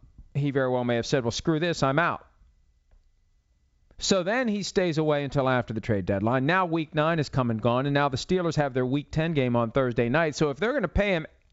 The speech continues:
less than eight fifty-five, whatever it is, my guess is they made a proposal about what they're gonna pay him. Now, that could be subject to change.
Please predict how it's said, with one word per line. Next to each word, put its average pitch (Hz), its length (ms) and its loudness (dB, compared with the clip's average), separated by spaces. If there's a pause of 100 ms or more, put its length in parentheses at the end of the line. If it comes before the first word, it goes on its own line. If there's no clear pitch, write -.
less 160 340 0
than 160 160 -2
eight 151 180 -2
fifty-five, 139 480 0
whatever 220 300 0
it 202 60 0
is, 120 140 -4
my 151 140 2
guess 190 280 0
is 180 100 -2
they 170 100 0
made 160 180 0
a 147 40 -6
proposal 151 420 -2
about 123 180 0
what 135 120 -2
they're 123 80 -2
gonna 120 160 -2
pay 156 160 0
him. 95 100 -4
Now, 101 120 -2
that 98 120 0
could 98 80 -6
be 95 80 -2
subject 98 320 -2
to 110 80 -6
change. - 420 -2